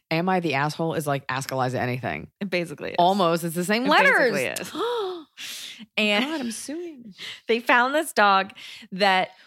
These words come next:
Speaker 2: was matted. They went and scanned it for chips. It didn't have any. So the shelter's like, "Look, if no one claims it in a week, it's your dog. The person adopts the dog, has it for nine months. It's their support dog, blah, blah, blah." A woman sees pictures of this dog that is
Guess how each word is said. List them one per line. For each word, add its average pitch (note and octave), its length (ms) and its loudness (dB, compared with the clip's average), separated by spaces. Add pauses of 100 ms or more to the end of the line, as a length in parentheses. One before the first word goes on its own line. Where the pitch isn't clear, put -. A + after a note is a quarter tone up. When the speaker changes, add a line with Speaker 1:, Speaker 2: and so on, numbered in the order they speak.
(140)
Speaker 2:
was F#3 160 0
matted. C#4+ 560 4
They F#3+ 180 0
went F#3+ 220 -2
and F3+ 60 -2
scanned F3+ 260 0
it - 100 -6
for D#3+ 100 -4
chips. - 540 0
It F#3 80 -6
didn't D#3+ 220 -8
have B3 240 0
any. A#3 220 0
So G3+ 120 -8
the F3 80 -8
shelter's F3+ 440 -2
like, D3+ 160 -2
"Look, F#3+ 220 2
if E3 120 -6
no F3+ 120 0
one F3 120 -2
claims F#3 320 -2
it - 100 -6
in - 60 -6
a E3+ 60 -4
week, F#3 280 -4
it's E3 140 -8
your E3+ 140 0
dog. D#3+ 260 2
The D#3 80 -14
person E3 300 -6
adopts D3+ 260 -4
the E3 80 -8
dog, C#3+ 220 0
has F3+ 180 0
it - 120 -6
for F#3 120 -6
nine E3+ 320 0
months. D3+ 460 -2
It's - 180 -10
their D3+ 280 0
support G#3 440 -2
dog, F3+ 300 2
blah, E3 120 4
blah, D#3+ 120 -2
blah." D#3 320 2 (320)
A F3+ 60 -4
woman G#3 420 0 (180)
sees G#3 320 -4
pictures G3 380 0
of F#3 100 -2
this F3+ 140 -4
dog D#3+ 320 2
that F3+ 120 2
is A#3 240 0